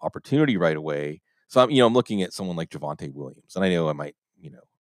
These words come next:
hurt some feelings out there if I downplay Javonte. Jav-, Javonte Williams is a great runner, but he's a,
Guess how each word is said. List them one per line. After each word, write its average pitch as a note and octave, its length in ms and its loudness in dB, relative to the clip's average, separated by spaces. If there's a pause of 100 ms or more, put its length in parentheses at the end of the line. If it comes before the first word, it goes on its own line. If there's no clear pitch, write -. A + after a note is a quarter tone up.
(320)
hurt F2 280 -6
some D#2 160 -8
feelings C#2+ 320 -8
out C2 140 -8
there C#2+ 180 -8
if C#2+ 100 -16
I C2+ 120 -10 (420)
downplay D2+ 380 -8
Javonte. G#2 400 -12
Jav-, G3+ 340 0
Javonte C3 360 -2
Williams F#2 260 -6
is D2 60 -14
a D2+ 60 -14
great D#2+ 220 -8
runner, D#2 400 -4 (600)
but G#2+ 80 2
he's G#2+ 160 2
a, G2 80 0